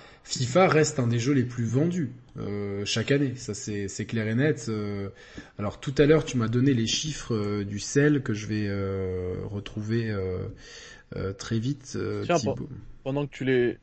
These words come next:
Speaker 2: pendant que tu les recherches, moi, j'ai une question par rapport à ce que tu disais sur N B A two K. Une question que, euh, des fois, je me pose, tu vois.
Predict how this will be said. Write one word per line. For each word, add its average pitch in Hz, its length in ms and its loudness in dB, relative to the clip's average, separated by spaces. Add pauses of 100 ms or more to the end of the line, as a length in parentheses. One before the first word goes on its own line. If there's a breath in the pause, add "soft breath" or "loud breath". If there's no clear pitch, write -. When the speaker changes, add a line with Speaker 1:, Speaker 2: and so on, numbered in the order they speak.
Speaker 2:
pendant 123 220 -2
que - 80 -8
tu - 80 -10
les 120 80 4
recherches, 127 480 4
moi, 147 140 6
j'ai 120 100 4
une 120 140 2
question 131 360 2
par 117 140 6
rapport 110 240 6
à 113 60 6
ce - 80 -6
que - 80 -8
tu 113 160 -6
disais 120 260 2
sur 127 180 0
N 113 140 4
B 104 140 0
A 113 60 4
two 113 120 -6
K. 107 200 2 (680 soft breath)
Une 131 140 8
question 160 400 8
que, 139 100 4 (500)
euh, 113 40 8
des 120 120 6
fois, 175 180 6
je 151 200 -2
me 120 100 4
pose, 123 300 0
tu - 120 -4
vois. 104 120 -2